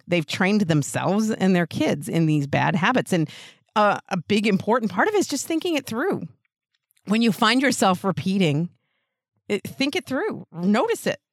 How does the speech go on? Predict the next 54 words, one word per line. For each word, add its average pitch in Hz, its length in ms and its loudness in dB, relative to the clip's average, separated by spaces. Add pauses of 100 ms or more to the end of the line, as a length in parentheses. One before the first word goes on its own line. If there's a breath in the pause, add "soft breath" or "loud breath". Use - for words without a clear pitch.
(260)
Notice 311 260 0
the 359 100 -4
fact 302 240 -2
that - 120 0
you 247 180 0
are 277 100 4
repeating 247 440 0
and 185 100 0
nobody's 185 340 0
listening. 175 480 -4 (220 loud breath)
You 202 140 2
mentioned 226 380 2
that 214 140 2
happening, 220 400 0
Tracy. 160 400 -4
So 180 320 0 (380 loud breath)
in 240 160 2
those 247 220 0
moments, 220 640 0 (840 soft breath)
tell 226 200 0
yourself, 247 440 0 (200)
"A-, 185 220 0
am 185 120 2
I 180 80 2
gonna 190 140 2
invest 175 340 0
the 190 60 -4
time 180 280 0
now 170 400 0
or 180 80 -2
am 170 120 0
I 160 60 0
gonna 160 140 -2
wait 165 200 -2
till 165 300 -2 (160)
I 170 120 0
freak 165 340 -6
out 156 280 0
and 156 320 0 (360)
establish 160 480 -4
this 160 180 -8
bad 151 240 0
habit 156 280 0
again 147 360 -6
that 160 160 -6
I 151 120 -4
don't 147 220 -4
want, 143 380 -8
that 151 100 -8
I've 143 140 -4
said 170 180 -2
I 147 100 0
don't - 260 -8
want?" - 260 -12